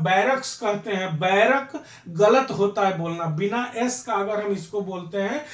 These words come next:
तो वो बोलना, वो लिखना ही गलत हो जाता है, इसलिए हमेशा बैरक्स।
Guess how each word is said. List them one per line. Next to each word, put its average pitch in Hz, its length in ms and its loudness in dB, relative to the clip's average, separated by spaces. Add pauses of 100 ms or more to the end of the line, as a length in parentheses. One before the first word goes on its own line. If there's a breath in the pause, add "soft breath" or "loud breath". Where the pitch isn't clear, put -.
(220 loud breath)
तो 202 120 4
वो 233 200 6
बोलना, 208 360 6
वो 226 160 2
लिखना 202 380 -4
ही 214 220 2
गलत 208 360 2
हो 196 80 0
जाता 175 280 -2
है, 180 80 -6
इसलिए 202 220 -6
हमेशा 196 340 -2 (100)
बैरक्स। 170 680 2